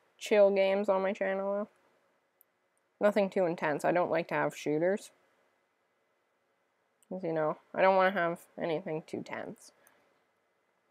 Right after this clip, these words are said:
I enjoy re-, I enjoy recording, but I don't enjoy getting angry at myself or the game or something. Something for some weird reason.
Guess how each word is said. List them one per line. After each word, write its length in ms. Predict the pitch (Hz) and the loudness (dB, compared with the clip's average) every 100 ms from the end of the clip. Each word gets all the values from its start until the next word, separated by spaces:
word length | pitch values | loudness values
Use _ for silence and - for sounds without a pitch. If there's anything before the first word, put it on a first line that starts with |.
| _ _ _ _ _ _ _ _ _ _ _ _ _ _ _ _ - | _ _ _ _ _ _ _ _ _ _ _ _ _ _ _ _ 2
I 80 | |
enjoy 360 | 202 202 233 220 | 4 6 6 6
re-, 180 | 202 202 - | 6 2 0
I 120 | 220 202 | 2 4
enjoy 380 | 196 202 208 | 4 4 4
recording, 560 | 202 185 - 175 175 175 | 4 2 0 0 0 0
but 120 | 165 | 4
I 180 | 156 156 - | 4 2 0
don't 300 | 196 170 - | 0 0 -2
enjoy 680 | 180 170 - 156 147 151 170 _ _ _ _ _ _ _ _ _ _ _ _ - | -4 -4 0 2 4 2 -2 _ _ _ _ _ _ _ _ _ _ _ _ -4
getting 260 | 170 135 | 0 0
angry 400 | 120 160 160 160 | 0 0 2 2
at 100 | 147 | 2
myself 640 | 120 165 - 135 143 147 - | 0 -4 -2 2 2 2 -2
or 80 | |
the 100 | 147 | -2
game 480 | 143 139 143 143 139 | -2 -2 -2 -2 -4
or 120 | 143 | -6
something. 560 | - - - - 85 190 _ _ _ _ _ _ _ _ _ _ _ _ _ _ _ _ _ _ _ _ _ _ _ _ _ _ _ _ _ _ _ _ _ _ _ _ _ _ _ | -6 -6 -6 -6 -8 -10 _ _ _ _ _ _ _ _ _ _ _ _ _ _ _ _ _ _ _ _ _ _ _ _ _ _ _ _ _ _ _ _ _ _ _ _ _ _ _
Something 500 | - 440 - 202 196 | 2 2 4 0 2
for 120 | 180 | -4
some 300 | 175 160 156 | -2 -2 0
weird 240 | 151 143 - | 0 0 -2
reason. 500 | - - - 80 | -6 -10 -8 -10